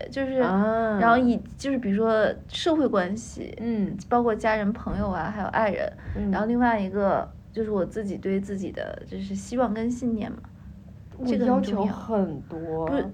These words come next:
Speaker 1: 真的，我跟你讲，你知道人的心理还有对自己的信心
Speaker 2: 就是这口气儿。
Speaker 1: 这件事，对，
Speaker 2: 嗯。
Speaker 1: 你这个有就是有，没了就没了，没了你就，
Speaker 2: 嗯，对，
Speaker 1: 你就
Speaker 2: 会一直走，
Speaker 1: 死掉了。
Speaker 2: 一直往下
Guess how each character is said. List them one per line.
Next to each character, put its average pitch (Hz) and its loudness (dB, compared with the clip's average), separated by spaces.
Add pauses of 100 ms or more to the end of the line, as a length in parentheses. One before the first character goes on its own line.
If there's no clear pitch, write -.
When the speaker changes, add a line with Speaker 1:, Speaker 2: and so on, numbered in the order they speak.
Speaker 1:
真 302 0
的， 302 6
我 233 6
跟 214 0
你 226 -2
讲， 196 -2
你 202 2
知 214 2
道 220 4
人 196 0 (120)
的 220 4
心 262 -4
理 - -2
还 202 -4
有 208 0
对 208 -4
自 214 -6
己 240 0
的 - -4
信 202 -2
心 - -2
Speaker 2:
就 233 8
是 - 4
这 240 6
口 196 4
气 - -4
儿。 269 4 (220)
Speaker 1:
这 220 0
件 185 0
事， - -10 (220)
对， - -
Speaker 2:
嗯。 214 2
Speaker 1:
你 202 6
这 240 6
个 233 4
有 202 4
就 226 -4
是 226 -2
有， 190 0
没 151 -4
了 185 -4
就 208 -2
没 185 0
了， 52 -10 (360)
没 196 4
了 233 4
你 220 6
就， 190 4
Speaker 2:
嗯， - -6 (260)
对， 196 -2 (360)
Speaker 1:
你 202 6
就 202 6
Speaker 2:
会 226 6
一 247 4
直 196 2
走， 196 0
Speaker 1:
死 196 8
掉 208 4
了。 - 4
Speaker 2:
一 - 4
直 190 0
往 185 -2
下 180 -8